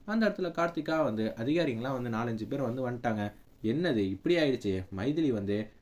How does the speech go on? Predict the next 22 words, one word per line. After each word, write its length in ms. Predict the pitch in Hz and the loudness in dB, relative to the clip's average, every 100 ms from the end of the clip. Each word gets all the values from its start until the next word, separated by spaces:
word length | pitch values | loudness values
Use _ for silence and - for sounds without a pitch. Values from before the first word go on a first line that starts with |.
| - - | -20 -2
காப்பாத்திட்டாங்களே 760 | 170 180 180 151 139 123 113 107 | 2 2 0 -2 -2 -2 0 0
கார்த்தி," 420 | 107 113 120 117 104 | 0 0 0 0 0
அப்படின்னு 300 | - 123 165 | 0 -4 -4
சொல்லும்போது, 500 | 151 120 104 101 98 110 113 - - - - - - - - - - - | -2 -2 -2 -2 -2 -4 -6 -16 -20 -20 -20 -20 -20 -20 -20 -20 -20 -12
அந்த 200 | 131 175 | -2 2
இடத்துல 260 | 160 - 117 113 | 2 4 2 4
கோகிலாப்பட்டியை 640 | - 202 190 - 113 110 | 4 2 2 0 0 2
எல்லாரும் 320 | 110 107 127 | 2 0 -2
வந்து 140 | 156 143 | -2 -2
திட்டுறாங்க. 400 | 135 135 120 131 107 | -2 -2 -2 -2 -2
ஐஸ்வர்யாவும் 560 | 127 147 131 101 120 - | -2 0 0 -2 -4 -8
நம்ம 220 | 127 135 | -4 -2
ரூபஸ்ரீயும், 560 | 143 143 135 117 113 113 - - - | 0 0 0 -2 -2 -4 -14 -20 -20
"என்னடா 260 | - 165 190 | -8 -2 0
அது, 160 | 127 104 101 | 0 -2 -4
எப்படி 280 | 107 - 202 | -4 0 0
சதி 220 | 160 170 | 2 0
திட்டம் 300 | 180 170 160 | 0 -4 -2
போட்டாலும் 400 | 131 123 117 131 | -2 -2 -2 -2
கடைசியில 340 | 113 113 139 | -2 -2 -2
நமக்கு 260 | 139 117 110 | -4 -2 -4
தோல்வி 340 | 113 139 139 | 0 0 2